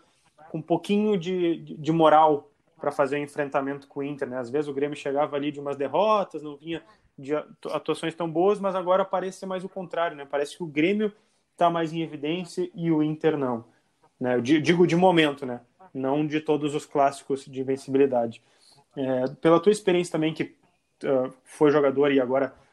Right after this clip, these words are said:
a gente vê o Renato aí sendo contestado, agora talvez um pouco menos, é, qual é a tua expectativa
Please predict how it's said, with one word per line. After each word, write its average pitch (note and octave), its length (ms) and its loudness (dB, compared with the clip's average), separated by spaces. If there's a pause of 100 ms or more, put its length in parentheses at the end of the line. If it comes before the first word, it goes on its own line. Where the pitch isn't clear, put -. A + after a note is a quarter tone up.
(140)
a - 40 -18
gente B2+ 160 -8
vê B2+ 120 4
o C3+ 80 6
Renato C3 360 0
aí C3 100 2
sendo C3 260 -8
contestado, C3+ 840 2 (320)
agora D3 300 4
talvez C#3 280 -8
um C#3 80 -12
pouco C3+ 240 -8
menos, D3+ 440 -8 (320)
é, C3+ 180 -4
qual B3+ 160 0
é - 40 2
a F#3+ 40 -12
tua A#3+ 120 -4
expectativa F#3+ 920 -4